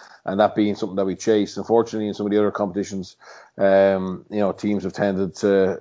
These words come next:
to target it, uh, every so often, but not every single year. And, and, um, you know, I, I think it has lost a little bit of its, um, how would you say, uniqueness or, or attractiveness, um, over the last four or five years.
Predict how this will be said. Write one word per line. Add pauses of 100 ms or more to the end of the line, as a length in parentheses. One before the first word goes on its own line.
to
target
it, (440)
uh,
every
so
often,
but (460)
not
every
single
year.
And,
and,
um,
you
know,
I,
I
think
it
has
lost
a
little
bit
of
its, (600)
um, (640)
how
would
you
say,
uniqueness
or,
or
attractiveness,
um,
over
the
last
four
or
five
years.